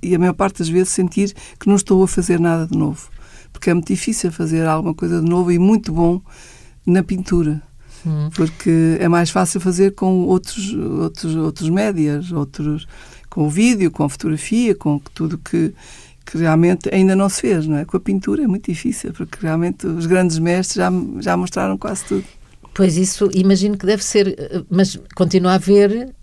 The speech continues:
Speaker 2: eh, a, a ir ver museus, a ir ver, a ir ver os outros, não
Speaker 1: Pois,
Speaker 2: é?
Speaker 1: porque a única diferença é que o meu mu-, o meu mundo é diferente.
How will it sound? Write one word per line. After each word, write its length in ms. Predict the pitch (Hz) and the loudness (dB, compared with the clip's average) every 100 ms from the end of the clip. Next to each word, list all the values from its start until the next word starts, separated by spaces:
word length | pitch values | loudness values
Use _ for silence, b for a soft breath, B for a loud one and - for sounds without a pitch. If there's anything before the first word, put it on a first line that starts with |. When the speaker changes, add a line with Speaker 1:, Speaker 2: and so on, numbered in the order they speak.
| - | -4
Speaker 2:
eh, 640 | 196 185 175 - 175 175 - | 0 2 0 2 2 2 4
a, 40 | |
a 40 | 190 | 4
ir 180 | 202 180 | 6 4
ver 200 | 196 196 | 4 6
museus, 480 | 190 175 220 233 | 4 4 4 4
a 60 | 220 | 4
ir 140 | 208 | 4
ver, 300 | 185 190 180 | 4 4 4
a 220 | 180 - 180 | 2 0 4
ir 200 | 190 170 | 4 4
ver 220 | 202 202 | 2 4
os 160 | 196 | 2
outros, 480 | 214 196 - 156 156 | 2 0 -2 -12 -4
não 60 | 165 | 0
Speaker 1:
Pois, 180 | 269 147 | 0 0
Speaker 2:
é? 80 | |
Speaker 1:
porque 440 | 165 190 185 190 185 | -4 0 2 4 2
a 40 | |
única 320 | 190 208 202 208 | 2 2 2 2
diferença 380 | 202 220 208 | 2 2 2
é 40 | 214 | 0
que 120 | 214 | 2
o 40 | |
meu 120 | 208 202 | 2 2
mu-, 240 | 208 214 | 2 0
o 60 | 190 | 2
meu 180 | 196 190 | 4 4
mundo 280 | 196 202 | 4 2
é 80 | 208 | 2
diferente. 500 | 208 - 196 185 - | 0 -2 -2 -4 -6